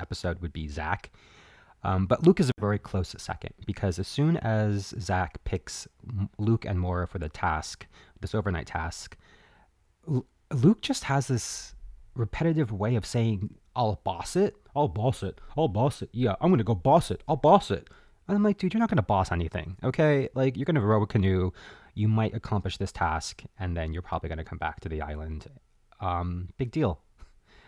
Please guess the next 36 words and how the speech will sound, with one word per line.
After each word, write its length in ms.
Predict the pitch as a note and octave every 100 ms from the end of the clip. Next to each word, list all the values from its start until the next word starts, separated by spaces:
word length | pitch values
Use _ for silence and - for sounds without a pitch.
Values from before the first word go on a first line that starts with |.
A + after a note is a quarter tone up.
| - -
I 120 | A2+
just 160 | A#2
hated 180 | F#2 E2
it. 120 | D#2+ -
I 120 | B2+
don't 120 | C#3
trust 300 | - G#2 -
it. 120 | G2 -
I 80 | G#2
don't 160 | G#2+
trust 220 | - F#2+ -
his 180 | F#2+
Marky 240 | E2+ F2+ F#2+
Mark 240 | F2 E2+
looking 240 | G2+ - E2+
face. 560 | - F2+ F2 - - - - - - - _ -
Um, 600 | F2 D#2 D#2 D#2 D2+ - - _ _ _ _ _ -
at 100 | A2+
the 80 | C3+
end 80 | C3+
of 60 |
the 80 | A2+
episode, 440 | F#2 - E2+ E2 -
we 60 | -
see 160 | -
that 100 | D#2+
there's 200 | E2 - -
eight 160 | C3 -
hundred 380 | A#2+ A2 G2+ -
and 120 | F#2+
forty-four 520 | - G2+ F#2 - F2+
feet 200 | - E2
left 360 | E2 E2 - - G2+
and 200 | F2 -
eighteen 380 | F#2+ - - E2
days. 480 | E2 D#2 A2+ -